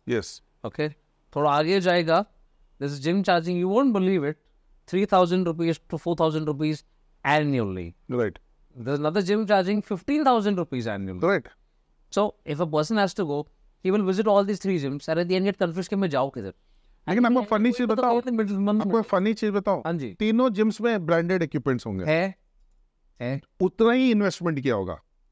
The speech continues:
Speaker 2: हंड्रेड परसेंट।
Speaker 1: जितना सामने वाले ने किया होगा।
Speaker 2: राइट।
Speaker 1: रिकवर कैसे करोगे? फिर आप बोलेगे, "फिटनेस इंडस्ट्री चल नहीं रहा।" भाई, खुद ही तो मार रहे हो ना आप।
Speaker 2: करेक्ट।
Speaker 1: आप खुद ही तो मार रहे हो।
Speaker 2: In every way, I'm saying in every way,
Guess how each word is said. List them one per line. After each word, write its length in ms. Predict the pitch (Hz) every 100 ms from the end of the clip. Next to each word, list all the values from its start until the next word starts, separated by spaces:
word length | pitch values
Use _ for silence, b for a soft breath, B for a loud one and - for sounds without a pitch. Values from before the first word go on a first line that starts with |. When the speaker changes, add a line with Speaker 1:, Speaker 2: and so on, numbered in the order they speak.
| -
Speaker 2:
हंड्रेड 200 | 139 156
परसेंट। 280 | 156 170 170
Speaker 1:
जितना 260 | 170 180
सामने 320 | 190 156 147 160
वाले 200 | 147 131
ने 80 |
किया 160 | 110 107
होगा। 160 | 90 90
Speaker 2:
राइट। 180 | 143 - _ _ -
Speaker 1:
रिकवर 420 | 131 147 135 196
कैसे 240 | 180 139 107
करोगे? 320 | 104 98 113
फिर 280 | - - 202
आप 100 | 185
बोलेगे, 260 | 180 180
"फिटनेस 360 | 180 151 - 143
इंडस्ट्री 480 | 139 131 123 - 127
चल 260 | 120 117
नहीं 140 | 113 113
रहा।" 140 | 101 - _ _ _ _ _ _ _ _ _ _ _ 127
भाई, 140 | 175
खुद 280 | - 151 151
ही 80 | 190
तो 120 | 202
मार 200 | 185 160
रहे 100 | 156
हो 60 |
ना 140 | 160 180
आप। 100 | - _ _ _ -
Speaker 2:
करेक्ट। 220 | 120 107 _ _ _ _ _
Speaker 1:
आप 160 | 104 110
खुद 260 | - 131 151
ही 60 |
तो 120 | 220
मार 220 | 208 185 190
रहे 100 | 190
हो। 120 | -
Speaker 2:
In 140 | 208
every 360 | 220 160 165 277
way, 440 | 269 302 277 233
I'm 120 | 226 220
saying 180 | 208
in 80 | 165
every 180 | 139 233
way, 240 | 240 247